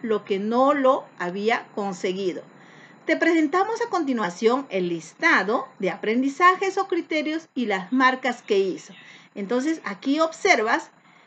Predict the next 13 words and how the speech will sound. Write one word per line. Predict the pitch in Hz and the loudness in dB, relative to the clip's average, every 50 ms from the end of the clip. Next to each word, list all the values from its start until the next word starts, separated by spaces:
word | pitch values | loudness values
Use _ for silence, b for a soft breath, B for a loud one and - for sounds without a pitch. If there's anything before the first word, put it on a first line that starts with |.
| b b b _ _ _ _ | b b b _ _ _ _
y | - 185 | 0 0
también | 190 - - 240 220 202 196 202 247 285 320 330 | 0 0 -2 -2 -2 -2 -2 0 0 0 0 0
recordando | 339 359 339 285 - - 226 214 196 233 262 262 269 269 262 294 392 571 - - - - | 2 0 0 0 0 -2 -2 -2 2 2 4 4 6 6 4 4 2 2 -2 -8 -2 -2
que | 220 208 | 0 0
tú | - - 403 415 403 | 4 4 4 4 4
cuentas | - - 403 381 370 339 285 - 302 320 392 381 - - - - - - - - - - - - - | 4 0 2 4 4 2 2 0 0 0 0 -2 -4 -12 -20 -20 -20 -20 -20 -20 -20 -20 -20 -4 -2
con | 240 226 240 254 | -2 0 2 2
esta | 277 269 - - 285 269 269 - - | 0 0 2 0 0 0 0 0 4
tabla. | 240 214 196 180 170 139 120 - - - - - | 6 6 6 6 2 -2 -4 -6 -12 -20 -14 -10
Entonces, | 190 190 185 185 226 233 247 247 294 311 285 - | -8 -8 -4 -2 -2 -2 0 -2 -4 -6 -6 -6
vamos | - 202 196 208 233 254 269 | -4 -4 -4 -2 -2 -2 -2
verificando | 311 311 349 339 - 370 359 - - 302 285 262 262 294 392 - B B B B B B B | -2 -2 -2 0 0 0 -2 0 2 2 2 2 2 0 -2 -4 B B B B B B B
y | 381 403 | 4 4